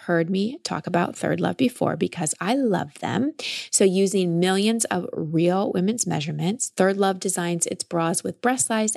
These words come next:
and shape in mind for an impeccable fit and incredible feel. Third Love is the industry leader with seventy sizes, including its signature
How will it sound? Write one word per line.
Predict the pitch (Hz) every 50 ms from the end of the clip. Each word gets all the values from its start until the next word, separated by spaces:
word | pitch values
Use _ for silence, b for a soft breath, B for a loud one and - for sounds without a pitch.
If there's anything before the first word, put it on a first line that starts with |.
| - -
and | 240 269 294 339 349 339
shape | - - 254 233 233 233 -
in | 214 185 175
mind | 175 165 156 156 160 165 165 - -
for | - - 170 170 - -
an | - 151 151
impeccable | 151 156 - - - - 170 - 190 180 214 220 226 220 - _
fit | 190 185 180 - - - _ _
and | - 240 240
incredible | 254 254 254 277 - - - - - - 185 170 170 180 175 - 254 302 330 - _ _ _ _ _ _
feel. | - - - - - 143 214 247 262 B B B B B B B B B B B B B
Third | - 247 247 240
Love | 254 240 233 226
is | 214 185
the | 196 - -
industry | 202 202 208 214 - - 240 226
leader | 190 185 180 180 175 170
with | 170 170 -
seventy | - - - 160 156 185 196 220 226 214
sizes, | - - - 117 127 147 147 151 156 156 -
including | - - 160 - - - 170 165 165 165 165
its | 170 - -
signature | - - - - 190 180 202 214 - - 214 214 226 -